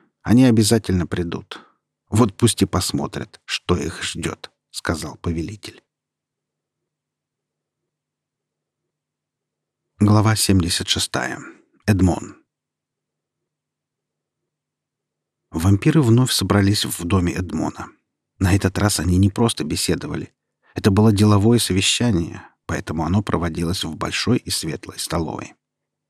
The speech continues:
Все сидели за круглым столом и смотрели на сидящего в центре Эдмона. «Друзья, я собрал вас здесь не просто так. Я хочу остановить начавшийся хаос.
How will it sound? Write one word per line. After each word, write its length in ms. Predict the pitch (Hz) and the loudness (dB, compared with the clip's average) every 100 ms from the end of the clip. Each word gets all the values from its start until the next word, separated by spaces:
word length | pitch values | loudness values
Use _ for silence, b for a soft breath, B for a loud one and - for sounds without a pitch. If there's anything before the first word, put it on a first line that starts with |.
| _ | _
Все 200 | - - | -2 2
сидели 380 | 120 92 92 87 | 2 2 0 0
за 160 | 82 92 | -2 -6
круглым 400 | 92 87 - - | -4 -4 -4 -8
столом 440 | - 123 120 127 b b b | -8 -2 0 0 b b b
и 60 | - | -8
смотрели 500 | - 92 - 120 131 | -4 -2 2 2 4
на 120 | 104 | 2
сидящего 560 | 95 82 87 98 - 82 | 2 -2 -2 0 -2 -6
в 80 | - | -6
центре 460 | - 80 78 - - | -6 -6 -6 -10 -10
Эдмона. 520 | 87 78 78 - - _ _ _ _ _ _ _ _ _ _ _ _ _ _ _ _ _ _ _ _ | -8 -6 -6 -10 -18 _ _ _ _ _ _ _ _ _ _ _ _ _ _ _ _ _ _ _ _
«Друзья, 540 | 76 92 113 117 90 - - _ _ _ | -2 2 6 4 2 -4 -18 _ _ _
я 160 | - 107 | -8 -2
собрал 420 | 113 107 113 113 | 2 4 4 4
вас 160 | 107 98 | 4 2
здесь 380 | 82 101 - 101 | 2 2 2 2
не 100 | 101 | 2
просто 380 | 101 87 - | 2 0 -4
так. 420 | - - - - - _ _ _ _ | -8 -10 -10 -14 -16 _ _ _ _
Я 160 | - 87 | -4 0
хочу 300 | 104 95 110 | 0 2 2
остановить 560 | 104 113 107 104 113 | 2 4 6 6 4
начавшийся 600 | 107 101 110 98 98 - | 2 2 2 2 0 0
хаос. 540 | - - 87 - - | 0 0 0 0 -6